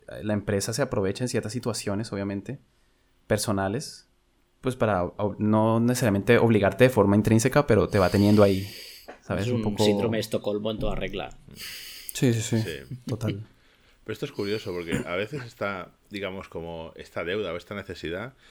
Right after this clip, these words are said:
Speaker 3: muchas veces la puedes asociar a, a tu ética del trabajo. Es decir, una persona que...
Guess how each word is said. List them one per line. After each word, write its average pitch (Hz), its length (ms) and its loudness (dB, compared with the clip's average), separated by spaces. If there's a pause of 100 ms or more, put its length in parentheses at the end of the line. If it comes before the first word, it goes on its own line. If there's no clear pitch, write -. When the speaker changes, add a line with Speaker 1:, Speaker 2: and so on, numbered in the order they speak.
(240)
Speaker 3:
muchas 107 240 -4
veces 120 200 -6
la 95 120 -6
puedes 104 160 -6
asociar 95 360 -8
a, 78 180 -6 (120)
a - 40 -6
tu 87 180 -6
ética 92 280 -4
del 78 120 -6
trabajo. 78 440 -6
Es 69 60 -12
decir, 73 260 -10
una 76 140 -8
persona 80 380 -8
que... 73 360 -6